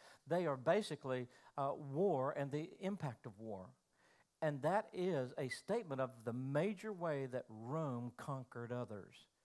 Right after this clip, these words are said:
through war, through conquest. And when you have war and conquest, what do you have? You have famine. When you have famine, what do you have? Disease and pestilence. So the things that, that play out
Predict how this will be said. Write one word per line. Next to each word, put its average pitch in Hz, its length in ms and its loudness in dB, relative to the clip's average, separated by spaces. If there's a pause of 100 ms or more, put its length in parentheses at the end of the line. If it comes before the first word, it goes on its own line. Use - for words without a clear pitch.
(240)
through 131 220 0
war, 123 540 -6 (500)
through 135 180 -2
conquest. 139 760 -4 (720)
And 147 220 4
when 220 160 2
you 220 80 4
have 165 240 4
war 165 240 4
and 151 120 0
conquest, 131 640 -2
what 131 120 0
do 131 60 -6
you 135 80 -4
have? 120 340 -4
You 135 100 -4
have 143 180 0 (160)
famine. 131 380 -2 (420)
When 180 180 2
you 202 80 2
have 170 220 2
famine, 120 580 -4 (240)
what 143 140 4
do 135 60 2
you 139 100 2
have? 117 400 0
Disease 131 580 -2
and 120 140 -8
pestilence. 107 720 -8 (440)
So 156 380 4 (260)
the 147 120 2
things 220 460 2
that, 156 220 4 (200)
that 165 220 0
play 196 380 8
out 180 380 4